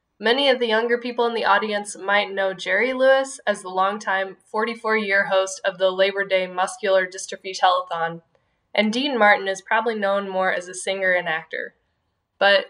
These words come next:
in their day, these two were the most popular live act there was, generating Beatles-type attention long before the Beatles were even thought about.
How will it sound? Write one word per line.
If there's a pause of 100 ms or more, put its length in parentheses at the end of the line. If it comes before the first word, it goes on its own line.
(120)
in
their
day,
these
two
were
the
most
popular
live
act
there
was, (120)
generating (140)
Beatles-type
attention (140)
long
before
the
Beatles
were
even
thought
about.